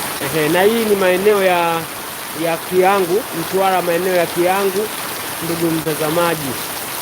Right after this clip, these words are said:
Hii hali ndipo ilivyo barabarani, kupo hivi kama unavyoweza kuona, ndugu mtazamaji. Eh, Mtwara siku ya leo mvua imenyesha kubwa sana, kubwa sana,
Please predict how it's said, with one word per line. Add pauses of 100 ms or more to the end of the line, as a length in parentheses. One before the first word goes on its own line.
(640)
Hii
hali
ndipo
ilivyo
barabarani,
kupo
hivi (600)
kama
unavyoweza
kuona,
ndugu (100)
mtazamaji. (1300)
Eh,
Mtwara
siku
ya
leo
mvua
imenyesha
kubwa (160)
sana, (140)
kubwa (100)
sana,